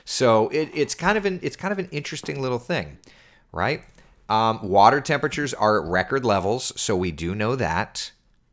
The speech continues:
Michelle, that is because the waters are unusually warm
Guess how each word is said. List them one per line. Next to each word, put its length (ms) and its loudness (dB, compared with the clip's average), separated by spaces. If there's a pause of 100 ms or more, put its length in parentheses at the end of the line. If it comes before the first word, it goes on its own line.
(1120)
Michelle, 360 -2
that 180 -4
is 100 -8
because 260 -10
the 60 -8
waters 360 -2
are 60 -4
unusually 500 -6
warm 420 -4